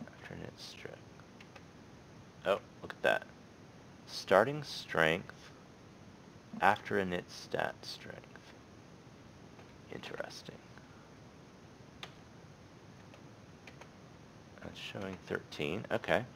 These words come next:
Try to figure out what's going on here. So,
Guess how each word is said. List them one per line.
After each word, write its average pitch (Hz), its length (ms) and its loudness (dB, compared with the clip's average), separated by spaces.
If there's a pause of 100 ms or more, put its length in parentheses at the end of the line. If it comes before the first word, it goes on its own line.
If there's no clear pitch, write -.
(880)
Try 113 140 6
to - 40 2
figure 101 240 10
out 90 280 12
what's - 220 -2
going 78 260 8
on 50 200 2
here. - 220 -6 (180)
So, - 440 10